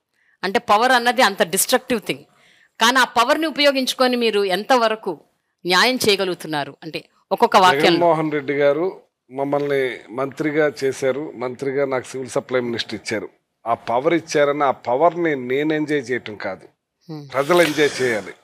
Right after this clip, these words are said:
Speaker 2: ప్రజలు ఎంజాయ్ చేసే విధంగా ప్రజలకి అప్పచెప్పాలనే ఆ పవర్ని మేము ప్రజలకి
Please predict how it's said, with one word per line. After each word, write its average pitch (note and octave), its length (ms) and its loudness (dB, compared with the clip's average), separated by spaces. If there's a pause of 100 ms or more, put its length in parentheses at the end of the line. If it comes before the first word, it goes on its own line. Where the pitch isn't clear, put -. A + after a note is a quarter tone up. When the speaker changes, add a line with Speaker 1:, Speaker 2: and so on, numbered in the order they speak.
(260)
Speaker 2:
ప్రజలు - 480 4
ఎంజాయ్ D3 280 -2
చేసే C#3 360 -2
విధంగా C#3+ 480 0
ప్రజలకి C3+ 880 -2 (300)
అప్పచెప్పాలనే B2+ 1000 -2 (240)
ఆ A2+ 100 -2
పవర్ని B2+ 720 0 (580)
మేము A#2+ 160 -8
ప్రజలకి A#2+ 720 -2